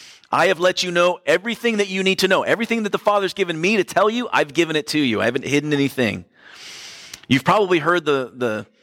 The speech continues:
you know, "You can be familiar with me." You've heard the saying, "Familiarity breeds contempt," right? You've heard that saying? That's only true with contemptible things. It's not true with our Father.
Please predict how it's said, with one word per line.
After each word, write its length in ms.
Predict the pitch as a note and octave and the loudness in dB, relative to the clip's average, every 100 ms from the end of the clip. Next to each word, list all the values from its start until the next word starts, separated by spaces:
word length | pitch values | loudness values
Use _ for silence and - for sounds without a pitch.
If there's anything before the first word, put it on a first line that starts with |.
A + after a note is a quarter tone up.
| _ _ - | _ _ -10
you 120 | - C3 | 0 2
know, 40 | |
"You 160 | C3 F3+ | 2 0
can 100 | F3 | 0
be 120 | F#3+ | -2
familiar 540 | - F3 F3 F3+ D#3+ | 0 0 2 2 2
with 220 | D#3 E3 | 0 0
me." 140 | C3 G#2+ - | -2 -8 -8
You've 120 | C#3+ | -2
heard 140 | E3+ F3 | 0 0
the 60 | |
saying, 440 | D#3+ E3+ D#3+ C3+ A#2+ _ _ _ _ _ | 0 2 2 0 -4 _ _ _ _ _
"Familiarity 640 | - D3 D#3 D3 D3 C#3 C3 | -4 2 4 4 4 2 -2
breeds 260 | C3 B2+ | -4 -6
contempt," 560 | - A#2 A#2+ G2 - - _ _ - | -8 -6 -4 -6 -10 -20 _ _ -2
right? 180 | B2 G#2 | -2 -2
You've 120 | - | -4
heard 120 | C3+ | 0
that 140 | C3 - | 0 0
saying? 300 | C3 C#3 C#3+ - - | 0 0 -2 -18 -4
That's 220 | - D#3+ G#3+ | -2 0 0
only 240 | A#3+ G3+ | 0 0
true 240 | - F#3+ | 0 0
with 180 | F#3 D#3 | 0 0
contemptible 600 | - C3+ D3+ C#3 B2+ A#2 | -4 -2 -2 -2 -4 -4
things. 480 | - A2 G2 - - _ _ _ _ - | -2 -4 -4 -8 -10 _ _ _ _ -6
It's 120 | - | 0
not 160 | F#3 | 0
true 180 | - F3 | 0 -2
with 140 | D#3 C#3 | 0 0
our 80 | |
Father. 480 | B2 B2+ G#2+ F#2 E2+ | 2 0 0 -6 -16